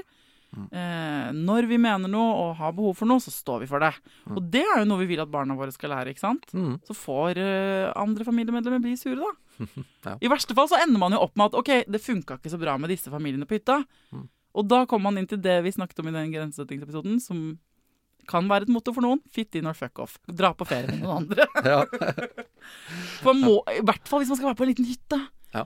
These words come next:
Speaker 2: så må man på en måte det må, man må, det er ikke noe vits. Hvorfor skal man gjøre det hvis ikke det er hyggelig?
Speaker 1: Nei. Nei, og så tenker jeg også at, eh, altså, ikke, ikke legg alle fire ukene til den samme lille hytta med de samme folka.
Speaker 2: Hvis ikke du elsker det.
Speaker 1: Hvis du ikke elsker det.
Speaker 2: Livet er for kort, altså.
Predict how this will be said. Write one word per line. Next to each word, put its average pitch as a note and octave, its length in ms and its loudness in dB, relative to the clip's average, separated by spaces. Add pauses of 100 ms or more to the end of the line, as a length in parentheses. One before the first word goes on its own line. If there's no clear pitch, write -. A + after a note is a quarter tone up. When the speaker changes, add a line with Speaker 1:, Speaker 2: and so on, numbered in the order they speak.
(100)
Speaker 2:
så C#4 120 -4
må A#3 340 4
man B3+ 180 4
på B3+ 80 -8
en B3+ 60 4
måte A#3+ 380 2 (1400)
det G#3+ 160 4
må, G#3 240 6 (200)
man A3 180 4
må, G3 220 4 (100)
det F3+ 140 0
er F#3 60 2
ikke C4 120 4
noe G3+ 100 0
vits. - 420 -10
Hvorfor G#3 260 -2
skal C4 120 2
man C4 100 4
gjøre G3 240 2
det G#3 80 0
hvis A#3 140 -4
ikke G#3+ 180 -8
det G#3+ 140 2
er F#3 500 -2
hyggelig? B3+ 260 -2 (300)
Speaker 1:
Nei. G2+ 120 -6 (340)
Nei, B2 100 4
og B2 100 4
så C#3 80 -2
tenker A#2+ 280 -4
jeg A2+ 120 0
også A#2 200 -4
at, - 180 -8
eh, A2 260 2
altså, A#2 220 -4
ikke, - 260 -12
ikke - 200 -2
legg G2+ 300 -2
alle G2+ 220 -4
fire G#2+ 260 -4
ukene G2 260 -12
til G2+ 120 -10
den G#2 100 -10
samme G#2 240 -4
lille G#2 160 -4
hytta G#2 200 -8
med G2+ 100 -4
de G2+ 60 -6
samme G2+ 200 -4
folka. G#2 320 -2
Speaker 2:
Hvis A#3 180 0
ikke C4+ 120 2
du D4+ 80 6
elsker D4 280 -2
det. - 40 -12 (220)
Speaker 1:
Hvis A#2+ 140 -8
du C3 40 0
ikke A2 120 -4
elsker - 160 -10
det. G#3+ 60 4
Speaker 2:
Livet A#3 240 6
er A#3 60 0
for B3+ 180 -12
kort, - 200 -14
altså. A#3+ 200 -4